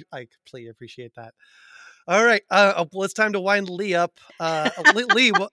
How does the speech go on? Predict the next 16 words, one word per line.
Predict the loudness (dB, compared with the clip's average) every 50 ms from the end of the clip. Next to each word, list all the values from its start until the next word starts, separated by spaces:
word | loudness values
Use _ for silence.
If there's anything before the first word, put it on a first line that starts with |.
| -8 -8 -6 -6 -8
<laughs> | -8 -8 -16 -20 _
Lee, | -14 -8 -6 -4 -2 2
what | 4 4 4
would, | 4 0 -2 -2 -8 _ _
what | -6 -4 -4
would | -4 -2
make | -2 -4 -4 -4 -10
you | -16 -16 -8
some | -4 -2 -2 -2 -4 -8 -10
crazy, | -14 -4 -4 -2 -2 -2 -4 -4 -2 -2 -2 -4 -4 -8 _ _ _ _ _
you | -6 -2
know, | -2 0 -2 -2 -2
I | -4
don't | -4 -4 -4
wanna, | -2 -2 -2 -2 -2 -4 -8 -10 -12 -12 -12 _ _ _ _
um, | -4 -2 -2 -2 -4 -6 -10